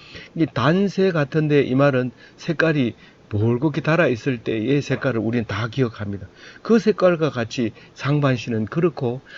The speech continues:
하반신은 불같더라 이렇게 여기서 얘기했지만 사실 일, 맨 처음에 그, 그발 강가에서 본 환상은 그 똑같이 나오는데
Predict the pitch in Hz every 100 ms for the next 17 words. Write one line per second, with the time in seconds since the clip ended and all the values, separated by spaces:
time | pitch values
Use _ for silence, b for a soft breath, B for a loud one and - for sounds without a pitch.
0 | B - 185 214 214 196 185 156 175 170
1 | 165 185 202 175 b b - - 190 214
2 | 220 - 220 202 165 165 - 151 139 139
3 | 131 120 127 123 123 120 120 110 - -
4 | 170 170 175 - 180 170 B B 123 156
5 | 175 202 180 156 - - - 165 185 170
6 | 156 156 185 170 156 135 147 131 151 156
7 | 151 131 156 143 - B B B B -
8 | - 127 120 175 185 190 151 120 135 147
9 | 151